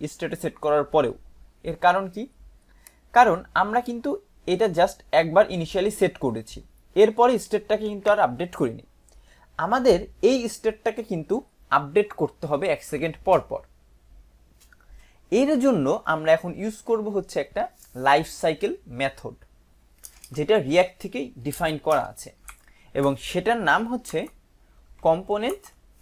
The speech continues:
did mount। এ, আহ, কম্পোনেন্ট did mount, এটা, এইটা আসলে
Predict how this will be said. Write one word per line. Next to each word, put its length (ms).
did 180
mount। 340
এ, 20
আহ, 280
কম্পোনেন্ট 640
did 200
mount, 220
এটা, 160
এইটা 220
আসলে 180